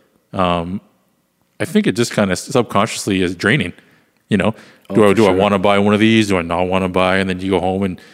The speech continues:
Speaker 1: "Well, do I eat it now? Do I eat it later?" You just fucking, you stick to your plan and say, "You know what? I'm gonna buy these,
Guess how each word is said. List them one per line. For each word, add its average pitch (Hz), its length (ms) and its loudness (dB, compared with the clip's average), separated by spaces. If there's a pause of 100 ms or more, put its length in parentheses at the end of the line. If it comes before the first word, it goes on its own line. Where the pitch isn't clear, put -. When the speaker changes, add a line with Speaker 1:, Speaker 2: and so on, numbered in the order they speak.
(140)
Speaker 1:
"Well, 117 80 -2
do 110 120 4
I 101 60 6
eat 104 120 4
it 90 80 -2
now? 95 300 0
Do 98 140 0
I 95 40 -4
eat 98 120 0
it 101 80 -4
later?" 98 380 2 (380)
You 123 60 -2
just 143 140 -2
fucking, 113 320 0
you 101 80 -2
stick 123 260 0
to - 60 -6
your 113 100 4
plan 98 380 0
and 90 140 -4
say, 98 220 0
"You 95 100 -2
know 104 80 0
what? 101 180 2
I'm 95 80 -2
gonna 95 160 -2
buy 95 240 0
these, 98 420 -2